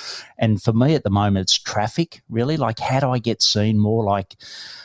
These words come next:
you know, I, I don't have all the assets that, that you have. I do have a podcast, I have YouTube, but I'm really struggling to say, "H-, how do I be known in this, this area?"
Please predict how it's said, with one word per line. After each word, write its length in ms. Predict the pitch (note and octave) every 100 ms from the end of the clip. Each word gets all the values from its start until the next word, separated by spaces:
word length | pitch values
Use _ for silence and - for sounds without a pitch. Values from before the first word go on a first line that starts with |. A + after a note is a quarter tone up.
| - -
you 80 |
know, 160 | G#2 G2+
I, 200 | G#2 A2
I 20 |
don't 260 | G#2+ A2+ A#2
have 220 | A2+ A2
all 100 | A2+
the 140 | A2
assets 580 | G#2 A2+ - A2 G#2+ -
that, 180 | G#2+ F2 G#2+
that 180 | G2
you 200 | G2+ A#2+
have. 320 | G#2+ A#2 A#2+ G#2
I 80 |
do 180 | F#2 A2+
have 140 | A2+ A2
a 80 |
podcast, 520 | F#2+ A2 G#2+ G#2+ G#2 -
I 100 | G2
have 100 | F#2
YouTube, 460 | G2 G#2+ - G2
but 100 | F#2
I'm 160 | F#2+ A2+
really 220 | B2 A2+
struggling 560 | - - G2 G2+ G#2 F#2
to 60 |
say, 200 | F#2 F#2+
"H-, 160 | E2+ - -
how 180 | A2+
do 120 | A2+ A2+
I 100 | G2
be 160 | F#2+
known 340 | F#2+ F#2+ G2+ G2
in 100 | F2+
this, 280 | F2+ - - -
this 200 | F#2 -
area?" 480 | F2+ F2+ F2 D#2+